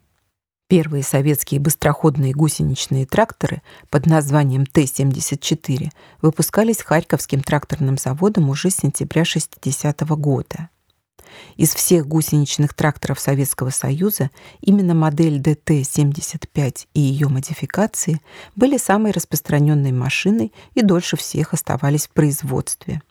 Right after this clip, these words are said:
Успех советских гусеничных тракторов в сельском хозяйстве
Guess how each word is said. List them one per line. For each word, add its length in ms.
Успех 480
советских 640
гусеничных 720
тракторов 520
в 60
сельском 500
хозяйстве 720